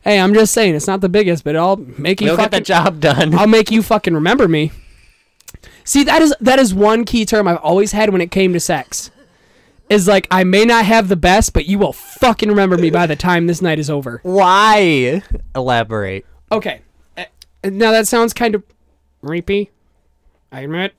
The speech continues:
Speaker 2: No, that, not really. I was just like, what are you doing that they're gonna remember you?
Speaker 1: Basically, I want to outshine anybody you've slept with.
Speaker 2: I feel that.
Speaker 1: That means, like, when it comes down to it, when people ask you, you know, "Oh, who is the best?"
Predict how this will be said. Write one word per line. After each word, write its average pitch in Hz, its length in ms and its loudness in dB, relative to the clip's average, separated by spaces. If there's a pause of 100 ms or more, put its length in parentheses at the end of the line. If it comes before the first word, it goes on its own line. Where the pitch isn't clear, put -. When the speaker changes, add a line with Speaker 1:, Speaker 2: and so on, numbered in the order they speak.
(140)
Speaker 2:
No, 139 320 -4
that, 131 220 -10
not 135 180 -8
really. 120 240 -4
I 113 60 -2
was 117 120 -10
just - 200 -12
like, 120 200 -8
what 117 120 -6
are 120 40 -8
you 117 120 -8
doing 113 320 -8
that - 160 -12
they're 113 80 -8
gonna 110 160 -10
remember 104 300 -12
you? 98 280 -10 (320)
Speaker 1:
Basically, 226 640 0 (640)
I 233 160 2
want 214 320 0
to 185 180 -4
outshine 170 600 -2 (240)
anybody 190 520 2
you've 156 200 -2
slept 139 340 -8
with. 113 300 -14 (680)
Speaker 2:
I 117 80 -10
feel 110 260 -8
that. 98 280 -8 (120)
Speaker 1:
That 196 220 2
means, 226 380 2
like, 185 200 2
when 185 160 2
it 190 100 -4
comes 202 260 0
down 202 280 2
to 214 180 0
it, 233 180 2 (520)
when 160 200 -8
people 190 260 -8
ask 196 260 -4
you, 202 120 0
you 185 140 -2
know, 180 220 -2
"Oh, 202 180 4
who 196 180 2
is 202 160 0
the 175 80 -4
best?" 202 420 -2